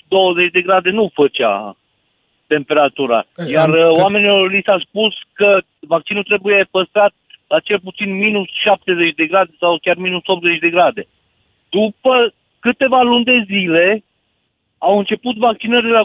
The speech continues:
Speaker 1: contra mici sau, uh, acele loterii fiscale. Dacă te vaccinezi, uh, primești, uh, și ești extras, primești, uh, diferite câștiguri sau, uh, nici mai țin minte cum, cum era.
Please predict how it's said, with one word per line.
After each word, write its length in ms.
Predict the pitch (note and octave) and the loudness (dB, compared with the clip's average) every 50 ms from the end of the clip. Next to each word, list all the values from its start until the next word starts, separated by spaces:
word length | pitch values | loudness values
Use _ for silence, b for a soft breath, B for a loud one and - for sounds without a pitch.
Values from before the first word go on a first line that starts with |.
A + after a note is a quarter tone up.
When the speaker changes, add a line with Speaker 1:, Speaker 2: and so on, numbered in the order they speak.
| - _ | 0 _
Speaker 1:
contra 520 | - A3 A3 G#3+ G3+ - A3 G#3 G3 F#3 - - | -2 -2 -2 -2 0 0 2 2 2 2 0 -2
mici 480 | C#3+ D#3+ G3+ A#3+ C4 A3+ - - - - | -4 -4 -2 -2 -2 -2 -4 -6 -4 0
sau, 200 | G#3 F#3 F#3+ F#3 | 2 2 2 4
uh, 480 | F#3 F#3 F#3 F#3 F#3 F#3 F#3 F#3 F#3 E3+ - _ _ | 2 2 2 2 4 4 4 2 2 0 -4 _ _
acele 840 | - - D#3+ E3 - - G#3 G3 G3 G3 F#3+ F#3 F#3 F#3 F#3 F3+ E3 _ _ _ _ | -8 -6 -6 -4 -4 -2 -2 0 2 2 2 2 2 2 2 0 -2 _ _ _ _
loterii 600 | - D3+ F3 F3 E3 - - F3+ F3 G#3 G#3+ G3 - | -4 -2 0 -2 0 0 -2 -2 0 -2 -4 -6 -6
fiscale. 520 | - G3 F3+ - - - G3 F#3 D#3+ C#3 | -8 -8 -8 -6 -2 0 0 2 2 0
Dacă 300 | C3 C#3 D#3 D3+ - D#3+ - | 0 -2 -2 -2 -4 -8 -8
te 80 | - D#3+ | -6 -4
vaccinezi, 600 | D#3 E3 D3+ - - - F3+ G3+ G#3+ G3 E3 E3+ F#3 | -2 -2 -2 -2 -6 -8 -4 -2 -2 -2 -2 -2 -2
uh, 380 | F#3+ F#3 F#3 F#3 F#3 F#3 F3+ - | 0 2 4 4 4 2 0 -2
primești, 560 | - - F#3 F#3 G3+ G3+ F#3+ F3 - _ _ | -6 -10 -8 -4 -4 -4 -4 -4 -8 _ _
uh, 420 | - G3 F#3 F#3 F#3 F#3 F#3 F3+ E3 | -2 0 0 2 2 0 0 -2 -4
și 200 | - - - F3 F3 | -6 -6 -2 -2 0
ești 180 | E3+ E3 - - | -2 -2 -2 -4
extras, 440 | E3 D3 - - - G3+ G#3 G3 F3 - _ _ _ | -4 -4 -6 -4 0 2 2 2 0 -2 _ _ _
primești, 520 | - F3 F#3 G3+ F#3+ F#3 - - - E3 | -12 -8 -6 -4 -4 -4 -6 -8 -6 -4
uh, 380 | D#3+ D#3+ E3 E3 E3 E3 E3 D#3+ D3+ _ _ _ _ _ _ _ _ _ _ _ _ _ _ _ _ _ _ _ _ _ _ | 0 2 2 4 4 4 2 0 -2 _ _ _ _ _ _ _ _ _ _ _ _ _ _ _ _ _ _ _ _ _ _
diferite 500 | - E3+ F3+ - - F#3+ G3+ F#3+ - F3 | -8 -8 -4 -2 0 0 0 0 -2 -4
câștiguri 580 | D#3 - F3 F3 - - G#3 D#3+ B2+ B2 B2+ - | -4 -4 -6 -8 -6 -6 -6 -6 -4 -4 -4 -2
sau, 160 | - C#3+ C#3 C#3+ D3+ | 0 2 2 2 2
uh, 340 | D#3 E3 E3 E3 E3+ F3 F3 | 0 0 0 0 0 0 -2
nici 220 | F3 F#3 F#3+ F3+ | -2 -2 -2 0
mai 180 | F3 F3 E3+ E3 | 0 0 0 -2
țin 100 | - F#3 | -2 -8
minte 260 | F3+ E3+ - D3+ C3+ - | -8 -6 -6 -6 -6 -6
cum, 360 | C#3 C#3 C3+ C3 B2+ B2 A#2 - _ _ _ _ _ _ | -6 -8 -6 -6 -8 -8 -10 -12 _ _ _ _ _ _
cum 180 | - D3 C#3 C3+ | -6 -4 -2 0
era. 320 | C3 B2+ A2+ G2 F2+ - | 0 2 0 0 -2 -4